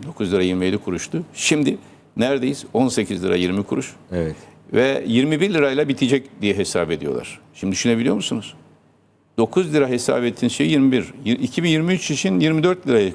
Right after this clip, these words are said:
Speaker 1: koymuşlar. O zaman demek ki yanılma payınız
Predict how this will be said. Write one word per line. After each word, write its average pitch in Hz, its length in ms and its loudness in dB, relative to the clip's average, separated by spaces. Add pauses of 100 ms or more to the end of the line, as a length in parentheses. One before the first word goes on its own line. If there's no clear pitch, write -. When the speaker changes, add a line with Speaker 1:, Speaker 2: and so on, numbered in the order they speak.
(180)
Speaker 1:
koymuşlar. 90 500 -2
O 117 100 2
zaman 156 280 2
demek 160 260 0
ki 127 100 -2
yanılma 135 480 2
payınız 117 520 -2